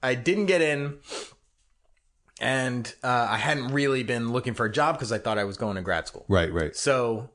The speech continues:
Speaker 1: I think it was maybe two years out of school before I was like, "I've gotta, I've gotta get." Also, Philly is a weird,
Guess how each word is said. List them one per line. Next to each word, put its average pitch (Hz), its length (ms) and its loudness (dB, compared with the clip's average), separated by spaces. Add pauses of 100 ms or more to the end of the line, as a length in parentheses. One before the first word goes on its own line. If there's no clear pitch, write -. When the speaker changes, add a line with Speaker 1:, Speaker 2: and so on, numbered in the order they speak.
Speaker 1:
I - 80 -12
think 226 240 -2
it 320 80 0
was 160 140 0
maybe 139 680 -2 (460)
two 196 140 -4
years 165 360 2
out 131 160 0
of 113 80 -2
school 139 340 2
before 110 440 0
I 107 140 2
was 104 260 -6
like, 98 460 -2 (600)
"I've 113 220 0
gotta, 104 480 0
I've 101 220 -2
gotta 101 240 0
get." 95 340 -4
Also, 160 320 4
Philly 180 600 0
is 139 120 0
a 139 100 2
weird, 123 680 0